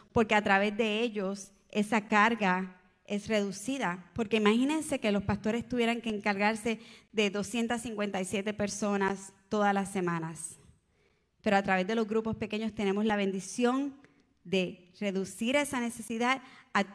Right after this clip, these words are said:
que puedes ir directamente al líder de tu grupo pequeño y recibir ese consejo, ese apoyo.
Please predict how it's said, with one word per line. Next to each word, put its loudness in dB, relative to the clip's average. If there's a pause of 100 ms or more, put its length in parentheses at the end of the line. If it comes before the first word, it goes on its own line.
(180)
que 0
puedes 2
ir -2
directamente 0
al -2
líder -2
de -2
tu -4
grupo 0
pequeño -2 (200)
y 2
recibir 0
ese -2
consejo, 0
ese 0
apoyo. 2